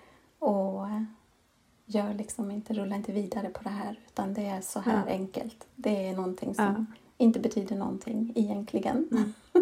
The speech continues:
Speaker 2: Mm.
Speaker 1: <laughs> Eh, du ska bara älska dig själv för att det här också har hänt.
Speaker 2: Mm.
Speaker 1: Så, eh, mm, jag tycker att det är,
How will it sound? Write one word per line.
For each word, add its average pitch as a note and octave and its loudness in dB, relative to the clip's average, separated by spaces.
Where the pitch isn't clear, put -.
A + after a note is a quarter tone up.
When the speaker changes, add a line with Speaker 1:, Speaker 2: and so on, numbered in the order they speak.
Speaker 2:
Mm. A3 4
Speaker 1:
<laughs> - -18
Eh, G3+ 4
du G3+ -2
ska - -6
bara G3 -2
älska F#3+ -4
dig F#3 -4
själv A3 -2
för G#3 0
att F#3+ -4
det G3+ -4
här G3+ -4
också - -10
har - -6
hänt. A3 -4
Speaker 2:
Mm. G#3+ 2
Speaker 1:
Så, G#3+ 0
eh, A#3 -2
mm, A#3 8
jag B3 2
tycker F4 -4
att - -8
det G#3+ -2
är, G#3+ -2